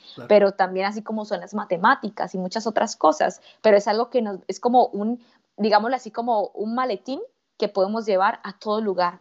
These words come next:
Speaker 2: porque lo necesitamos, pero ya no desde una parte de ensayo, error, sino de, "Hey, trabajé en eso desde pequeño que puedo estar contigo".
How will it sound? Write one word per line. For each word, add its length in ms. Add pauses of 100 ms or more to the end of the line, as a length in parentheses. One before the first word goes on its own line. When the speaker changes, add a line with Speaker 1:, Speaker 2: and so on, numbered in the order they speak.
Speaker 2:
porque 200
lo 100
necesitamos, 840
pero 200
ya 140
no 140
desde 200
una 180
parte 240
de 260
ensayo, 560
error, 400 (200)
sino 280
de, 240 (100)
"Hey, 360 (340)
trabajé 460
en 120
eso 260 (140)
desde 340
pequeño 560
que 120
puedo 520
estar 300
contigo". 600